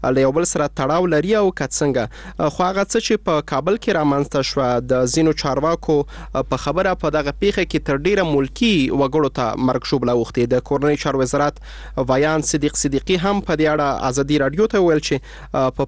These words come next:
پیښه کې تر ډیره ملکي وګړي وژل شوي دي او ټپیان شوي دي چې اوس مهال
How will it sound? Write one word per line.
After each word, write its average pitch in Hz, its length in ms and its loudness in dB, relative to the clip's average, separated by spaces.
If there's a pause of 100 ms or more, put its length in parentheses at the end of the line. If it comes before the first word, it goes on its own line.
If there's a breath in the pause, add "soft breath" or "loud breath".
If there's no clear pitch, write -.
پیښه 196 260 2
کې 160 260 0
تر 147 120 -2
ډیره 151 220 2
ملکي 143 480 0
وګړي 135 380 0
وژل 127 320 2
شوي 196 340 0
دي 170 300 2
او 131 180 2
ټپیان 120 340 -2
شوي 202 260 0
دي 170 120 0
چې - 120 -4
اوس 151 220 2
مهال 156 280 0